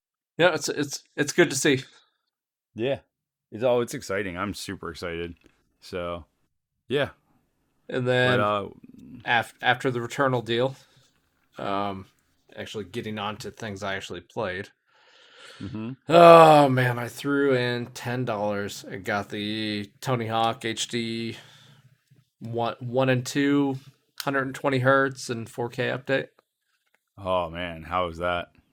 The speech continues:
Speaker 1: <sighs> It's, I don't think I would have been, like, too thrilled paying full price if they tried to re-release it. Um,
Speaker 2: Oh, like, if it was a forty dollar game again?
Speaker 1: Yeah.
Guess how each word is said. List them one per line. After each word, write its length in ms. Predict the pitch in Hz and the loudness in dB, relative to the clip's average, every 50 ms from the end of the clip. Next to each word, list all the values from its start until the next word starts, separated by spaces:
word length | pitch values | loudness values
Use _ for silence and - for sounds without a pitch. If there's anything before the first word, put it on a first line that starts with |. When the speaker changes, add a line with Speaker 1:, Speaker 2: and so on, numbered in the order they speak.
| _ _ _ _ _ _ _ _ _ - - _ _ - | _ _ _ _ _ _ _ _ _ -20 -20 _ _ -12
Speaker 1:
<sighs> 80 | - 151 143 - - - - _ _ _ - | -12 -12 -10 -12 -16 -20 -20 _ _ _ -4
It's, 540 | 165 160 151 135 - - - - - - - _ _ _ _ _ - _ _ _ _ - | -2 -2 -2 -2 -4 -8 -6 -6 -8 -10 -12 _ _ _ _ _ -20 _ _ _ _ 4
I 380 | 127 127 135 143 143 131 131 - _ _ _ _ _ _ _ _ _ _ _ _ _ _ _ _ | 6 8 8 8 6 4 2 -2 _ _ _ _ _ _ _ _ _ _ _ _ _ _ _ _
don't 240 | - 104 104 107 104 | -8 -6 -6 -6 -6
think 200 | - 123 107 104 | -6 -6 -4 -2
I 80 | 107 | -2
would 160 | 110 107 104 101 | -2 -2 -4 -6
have 80 | 95 | -6
been, 160 | 104 110 110 | -8 -8 -6
like, 220 | 107 101 98 95 - | -6 -6 -8 -8 -10
too 140 | - 120 113 | -10 -12 -10
thrilled 460 | - - 107 107 110 113 113 113 117 _ _ _ _ - | -10 -8 -6 -4 -4 -4 -6 -8 -10 _ _ _ _ -8
paying 300 | 120 110 107 104 104 98 | -6 -4 -4 -4 -6 -8
full 220 | - - 110 101 | -8 -8 -10 -10
price 380 | - - 104 104 101 107 - - | -8 -6 -6 -4 -4 -4 -6 -8
if 120 | 101 - | -10 -10
they 100 | - 101 | -10 -10
tried 240 | 98 - 104 98 92 | -8 -6 -8 -8 -8
to 60 | - | -8
re-release 640 | 92 92 95 92 85 85 95 90 78 80 87 - - | -12 -10 -10 -10 -10 -12 -14 -14 -14 -14 -12 -10 -10
it. 160 | - 113 - - _ _ _ _ _ _ _ _ _ _ _ - - - - _ _ - | -8 -10 -10 -12 _ _ _ _ _ _ _ _ _ _ _ -20 -20 -20 -20 _ _ -4
Um, 80 | 113 113 | 0 2
Speaker 2:
Oh, 480 | 120 117 113 113 110 92 92 92 90 90 | 2 4 4 4 4 4 4 4 2 0
like, 140 | 87 90 87 | -2 -4 -4
if 180 | 85 95 95 87 | -4 -4 -4 -4
it 80 | 90 | -4
was 140 | 95 92 - | -4 -4 -4
a 80 | 98 92 | -8 -8
forty 260 | - 101 98 95 90 | -4 -4 -4 -2 0
dollar 260 | 90 87 87 87 87 | 0 0 0 0 -2
game 220 | 87 92 90 92 | -2 -2 -2 -2
again? 300 | 92 90 90 95 95 95 90 - _ _ _ _ _ _ | -2 -2 -2 -2 -4 -4 -8 -12 _ _ _ _ _ _
Speaker 1:
Yeah. 460 | - 110 110 113 95 90 98 92 - | -8 -6 -4 -2 -2 -2 -2 -4 -6